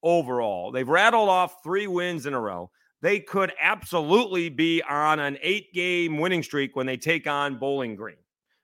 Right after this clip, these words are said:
Now, Bob Marlin said in his presser yesterday, "It's not just gonna happen.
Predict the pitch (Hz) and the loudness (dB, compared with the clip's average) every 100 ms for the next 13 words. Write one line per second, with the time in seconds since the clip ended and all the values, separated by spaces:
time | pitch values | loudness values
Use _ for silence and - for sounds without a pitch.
0 | _ 127 120 120 120 120 147 131 143 156 | _ 0 2 2 -2 -2 0 0 0 -2
1 | 147 - 151 139 131 - 170 160 151 202 | -4 -6 -4 -4 -8 -4 -2 -2 0 0
2 | - 151 135 123 113 _ _ _ 143 180 | 0 2 2 2 0 _ _ _ -6 4
3 | 185 147 131 151 113 196 214 - 110 120 | 4 4 -4 -6 -2 2 2 0 -6 -8